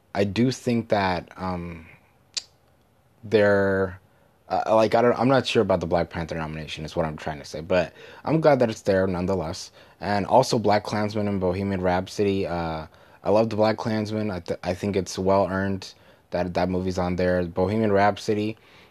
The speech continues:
um, I don't know if that would win because of the Bryan Singer controversy, and the Oscars don't wanna nominate so much controversial stuff right now. Um, Roma, uh, Alfonso Cuarón is definitely a lock. And I didn't know this, but he's not also nominated for Best Foreign Language Film,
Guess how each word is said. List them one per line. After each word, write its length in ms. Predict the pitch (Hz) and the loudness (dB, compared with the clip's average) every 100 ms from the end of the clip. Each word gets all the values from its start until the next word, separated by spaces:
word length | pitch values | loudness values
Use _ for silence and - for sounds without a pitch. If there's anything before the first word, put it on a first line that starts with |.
| - _ | -12 _
um, 360 | 85 92 87 78 | -4 -2 -2 -4
I 80 | - | 0
don't 100 | 135 | 2
know 80 | 123 | 2
if 80 | 120 | 2
that 140 | 107 | 2
would 100 | 92 | 2
win 320 | 85 90 107 | 0 0 0
because 320 | 95 85 95 | -4 -4 -4
of 100 | 90 | -4
the 60 | 85 | -2
Bryan 260 | 85 90 87 | 0 0 -2
Singer 260 | - 92 | -4 -4
controversy, 720 | 90 95 92 92 92 92 90 | -2 -6 -6 -2 -2 -2 -6
and 500 | 87 78 76 76 76 | -6 -8 -10 -14 -10
the 460 | 80 82 80 78 71 | -6 -4 -4 -6 -10
Oscars 420 | 85 87 - 87 | -6 -4 -2 -2
don't 120 | 85 87 | 0 -2
wanna 160 | 87 | -2
nominate 460 | 85 82 85 85 80 | -4 -4 -2 -4 -4
so 80 | 85 | -6
much 180 | 85 - | -8 -6
controversial 600 | 87 85 87 85 90 85 | -8 -6 -4 -4 -2 -6
stuff 320 | - 104 - | -2 -2 -2
right 120 | 101 | -4
now. 320 | 98 101 101 - - - - | -4 -6 -6 -12 -20 -20 -20
Um, 460 | - 80 82 80 87 - _ _ _ | -12 -8 -8 -8 -14 -20 _ _ _
Roma, 540 | 90 95 107 110 127 139 _ _ _ | -2 2 4 2 -2 -4 _ _ _
uh, 380 | 73 87 82 78 | -12 -8 -8 -2
Alfonso 400 | 92 92 113 113 | -2 2 0 0
Cuarón 480 | - 101 98 101 85 | 0 0 2 -2 -2
is 160 | 92 | -4
definitely 440 | 87 90 90 95 92 | 0 -2 0 -2 0
a 80 | 85 | 0
lock. 340 | 85 87 82 | 0 0 -4
And 160 | 101 98 | -4 0
I 140 | 104 | 4
didn't 140 | 151 123 | 4 6
know 100 | 117 | 2
this, 160 | 107 | 0
but 240 | - 98 90 | 0 0 0
he's 420 | - 92 110 110 | -10 -8 -4 0
not 220 | 113 107 | 2 4
also 300 | 110 113 120 | 4 6 6
nominated 420 | 113 113 110 107 | 6 8 8 4
for 120 | 104 101 | 2 2
Best 260 | 101 101 | 4 4
Foreign 240 | 107 107 101 | 4 4 4
Language 320 | 107 110 - | 4 2 2
Film, 260 | 135 165 | 4 2